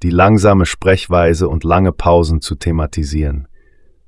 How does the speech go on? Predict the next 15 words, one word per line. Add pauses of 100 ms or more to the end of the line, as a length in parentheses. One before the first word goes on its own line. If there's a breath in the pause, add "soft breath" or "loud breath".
(140)
Er
spricht
über
das
menschliche
Bedürfnis
nach
schneller
Informationsvermittlung, (440)
insbesondere
in
sozialen
Medien
wie
TikTok,